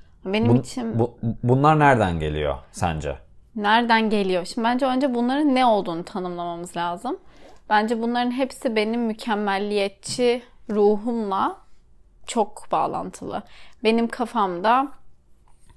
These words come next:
Speaker 1: mükemmel bir Bahar var. Ee, asla olamayacak, yani asla gerçek olamayacak kadar mükemmel bir Bahar var.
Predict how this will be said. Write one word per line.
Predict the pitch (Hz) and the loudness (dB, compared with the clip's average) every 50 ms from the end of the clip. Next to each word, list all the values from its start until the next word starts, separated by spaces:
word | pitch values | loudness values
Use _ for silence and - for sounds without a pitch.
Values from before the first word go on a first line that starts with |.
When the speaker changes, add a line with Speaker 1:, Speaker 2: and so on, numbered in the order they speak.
| - - | -8 -6
Speaker 1:
mükemmel | 214 220 220 - - 240 214 214 214 214 214 214 214 208 196 | -4 -4 -2 -2 0 0 0 0 0 0 0 0 0 -2 -4
bir | 202 202 180 | -4 2 4
Bahar | 202 196 - - 240 220 220 220 | 4 4 4 2 2 2 2 2
var. | 196 180 - - - 330 - - - - - - _ - - _ _ _ _ _ - - - _ - - - - - _ - - - - - - - 208 | 0 -2 -4 -6 -6 -8 -10 -12 -14 -16 -20 -20 _ -20 -20 _ _ _ _ _ -20 -20 -20 _ -20 -20 -20 -20 -20 _ -20 -20 -20 -20 -20 -8 -4 -4
Ee, | 196 185 175 185 - - | -2 -2 -2 -2 0 0
asla | 208 233 - - - 190 185 180 - | 0 0 0 -2 0 2 2 2 2
olamayacak, | - - 202 208 208 202 196 180 170 160 156 - - - - - - - - | 2 4 6 6 6 6 6 2 0 -2 -2 -2 -4 -4 -4 -6 -8 -8 -6
yani | 214 202 190 - - - 196 208 | -4 -4 -4 -4 -4 -6 -6 -6
asla | 214 - 208 - - - 180 180 | -6 -6 -4 -2 0 0 0 2
gerçek | 180 175 175 190 190 - 190 - - | 2 2 2 6 8 8 8 8 6
olamayacak | 196 190 196 196 196 180 160 - 170 - - | 6 6 6 4 4 2 2 2 2 2 2
kadar | - 185 175 180 175 185 180 - - - - - - - - - - - - - | 0 -2 -2 0 -2 -2 -2 6 10 10 12 12 10 6 0 -4 -12 -14 -6 4
mükemmel | - 180 - 208 196 180 180 175 - - 254 330 302 262 | 6 6 8 8 6 2 0 -2 -4 -2 -2 0 2 2
bir | 247 220 | 4 6
Bahar | 220 208 214 214 208 196 180 | 6 4 4 4 0 0 0
var. | 185 185 180 - 233 - - - | 0 -4 -4 -4 -4 -6 -8 -14